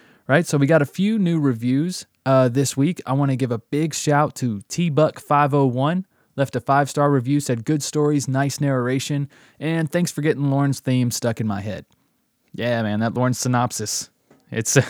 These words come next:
<laughs> it's a killer. It's a little earworm. Uh, also wanna give a thanks to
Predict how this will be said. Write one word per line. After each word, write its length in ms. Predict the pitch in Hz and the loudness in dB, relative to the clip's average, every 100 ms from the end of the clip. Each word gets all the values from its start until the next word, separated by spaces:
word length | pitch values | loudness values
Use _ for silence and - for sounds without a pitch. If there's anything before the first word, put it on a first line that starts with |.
| - | -2
<laughs> 140 | - | -6
it's 180 | 131 135 | -4 -2
a 60 | |
killer. 380 | 143 175 165 123 - | 2 6 6 4 0
It's 180 | 131 | -4
a 20 | 147 | 0
little 200 | 156 151 | 2 4
earworm. 460 | 147 135 127 110 - _ - - - - - - | 4 4 0 -2 -6 _ -20 -20 -20 -20 -20 -2
Uh, 300 | 151 147 143 | 4 6 6
also 240 | 160 175 175 | 6 4 2
wanna 140 | 160 | 2
give 180 | 151 139 | 2 0
a 60 | |
thanks 680 | 127 156 151 - _ - - | 0 0 0 -4 _ -12 -12
to 540 | - 170 170 131 101 | -4 0 2 2 0